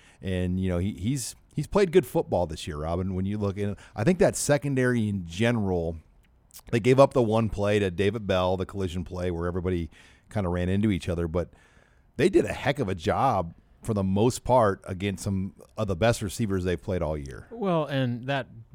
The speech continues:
Speaker 2: that one bust they had against Purdue, at least they had two players just trying to make a play. You know, they were going up there trying to, you know, knock the ball away as opposed to kinda sitting back and,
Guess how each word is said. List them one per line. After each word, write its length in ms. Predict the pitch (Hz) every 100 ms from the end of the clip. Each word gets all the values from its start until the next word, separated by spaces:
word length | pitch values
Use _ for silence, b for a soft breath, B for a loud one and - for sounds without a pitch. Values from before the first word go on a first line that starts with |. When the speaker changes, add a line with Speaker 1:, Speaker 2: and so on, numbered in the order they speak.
| - 120
Speaker 2:
that 180 | 123 113
one 280 | 120 131 110
bust 380 | 101 131 117 -
they 100 | 101
had 180 | 101
against 280 | 98 101 98
Purdue, 340 | - 98 104 92 B B B B B -
at 120 | 123
least 400 | 165 220 - -
they 120 | 123
had 200 | 127 113
two 180 | 151 170
players 760 | 127 135 139 113 98 85 - -
just 280 | - 110 - - -
trying 160 | - 139
to 60 |
make 160 | 117 120
a 60 | -
play. 460 | - 110 101 - -
You 100 | 101
know, 140 | 107 113
they 140 | 117
were 100 | 165
going 260 | 123 135 127
up 120 | 143
there 100 | 113
trying 360 | - 117 123 117
to, 300 | 113 107 104
you 60 | 90
know, 60 | 110
knock 280 | 104 120
the 60 | -
ball 300 | 95 110 123
away 380 | 123 123 127 110
as 140 | 104
opposed 380 | 104 - 117 113
to 60 | -
kinda 200 | 113 104
sitting 320 | - 120 107
back 340 | 104 113 127
and, 160 | 107